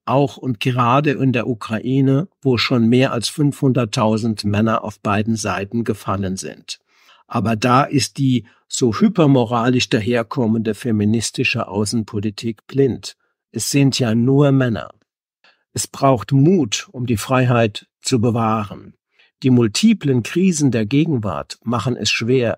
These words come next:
gelassen und vernunftsorientiert durch die Gegenwartsgeschichte zu navigieren. Dabei ist genau das der beste Kurs. Die politischen und medialen Eliten ergänzen und übertreffen sich dabei, den Menschen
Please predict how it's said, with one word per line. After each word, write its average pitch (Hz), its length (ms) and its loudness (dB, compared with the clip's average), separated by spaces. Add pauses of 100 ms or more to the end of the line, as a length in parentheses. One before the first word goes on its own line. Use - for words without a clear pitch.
(140)
gelassen 113 640 -2
und 117 240 -4
vernunftsorientiert 107 1300 0 (440)
durch 113 200 0
die 110 140 -2
Gegenwartsgeschichte 117 1160 2
zu - 180 -6
navigieren. 107 840 -4 (380)
Dabei 113 340 2
ist - 300 -4
genau 120 340 4
das 120 440 0
der 107 140 -2
beste - 460 -2
Kurs. - 640 -8 (520)
Die 113 80 -2
politischen 135 680 0
und 117 200 -4
medialen 113 720 0
Eliten 117 600 -4
ergänzen 123 600 -2
und 127 200 -4
übertreffen 117 640 -4
sich 127 260 -2
dabei, 107 500 -2 (460)
den 110 160 4
Menschen 120 420 0